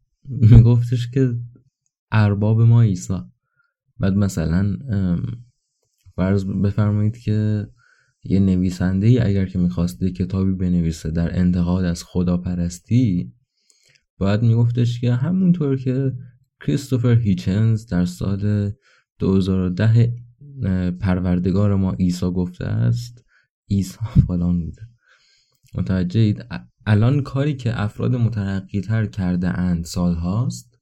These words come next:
در کشورهای انگلیسی زبون این است که به جای اِی دی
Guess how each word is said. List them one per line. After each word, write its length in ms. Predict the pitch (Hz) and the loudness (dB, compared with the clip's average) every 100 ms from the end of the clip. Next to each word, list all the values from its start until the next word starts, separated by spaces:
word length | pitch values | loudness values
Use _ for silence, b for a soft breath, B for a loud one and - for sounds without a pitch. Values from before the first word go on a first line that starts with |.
| _ _ | _ _
در 180 | 92 90 | -4 -4
کشورهای 800 | 90 87 - 82 82 82 82 85 - | -4 -6 -6 -6 -4 -4 -4 -6 -8
انگلیسی 400 | 90 87 85 - | -4 -2 -4 -6
زبون 520 | 87 85 82 87 123 | -4 -4 -4 -2 -2
این 220 | 139 117 117 | 0 2 2
است 280 | 123 - | 2 -4
که 60 | 131 | -2
به 140 | 110 | 0
جای 360 | 98 95 92 98 | 2 0 -2 -2
اِی 240 | 92 90 | 0 2
دی 440 | 90 95 127 151 | 0 0 0 -2